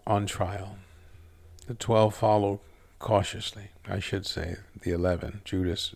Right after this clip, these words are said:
is not with them any longer. One disciple, known to Caiaphas, was allowed to enter in with Jesus, but Peter has to stand outside.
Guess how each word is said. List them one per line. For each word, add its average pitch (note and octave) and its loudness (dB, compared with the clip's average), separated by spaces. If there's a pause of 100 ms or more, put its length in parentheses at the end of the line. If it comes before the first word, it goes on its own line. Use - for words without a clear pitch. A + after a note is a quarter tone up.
is - -4
not E2 -2
with F#2 -2
them E2+ -4
any E2+ -4
longer. F2 -2 (1040)
One C#3+ 12
disciple, A#2+ 10
known A#2 6
to A2 0
Caiaphas, A2 4
was G#2+ 0
allowed A2 8
to G2+ 2
enter G2+ 0
in F#2+ -2
with F#2 -4
Jesus, G#2 -4 (540)
but - -4
Peter D#3 8
has C3 6
to - -8
stand A#2 4
outside. G#2 0